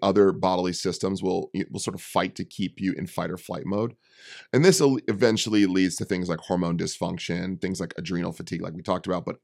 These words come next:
even more so insulin problems, cortisol problems, hormonal issues. You might have, like, uh, low testosterone levels. You might have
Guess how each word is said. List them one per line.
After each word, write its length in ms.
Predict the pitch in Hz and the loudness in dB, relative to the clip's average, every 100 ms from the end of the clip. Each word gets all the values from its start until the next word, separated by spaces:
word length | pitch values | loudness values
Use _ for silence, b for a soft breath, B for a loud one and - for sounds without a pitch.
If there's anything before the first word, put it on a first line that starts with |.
| _ | _
even 240 | 107 92 | -2 0
more 160 | 92 92 | 0 0
so 300 | - 90 85 B B _ | 0 0 0 B B _
insulin 500 | 117 123 123 123 120 | 2 2 2 2 2
problems, 540 | 117 117 113 113 113 - - | 2 4 4 2 -2 -6 -6
cortisol 540 | - 110 104 113 110 | 0 0 2 0 0
problems, 460 | - 107 110 110 - B B - - - | 0 0 0 -2 -6 B B -20 -6 2
hormonal 580 | 107 90 82 90 107 - | 4 4 2 2 0 0
issues. 640 | 107 104 117 113 117 110 B B - | -2 -2 -2 -2 -2 -6 B B -2
You 120 | 113 | 4
might 240 | 107 101 | 4 4
have, 300 | 101 92 92 | 2 0 0
like, 320 | 87 82 - _ _ _ _ - | -2 -8 -12 _ _ _ _ -8
uh, 140 | 90 | -6
low 540 | 82 - 98 95 95 - | -4 0 6 8 6 2
testosterone 760 | - 85 95 87 - 113 113 110 | -6 -6 -4 -4 -2 0 2 2
levels. 380 | 113 120 117 | 2 2 -2
You 80 | 101 | -2
might 160 | 95 90 | -2 -2
have 160 | 87 | -6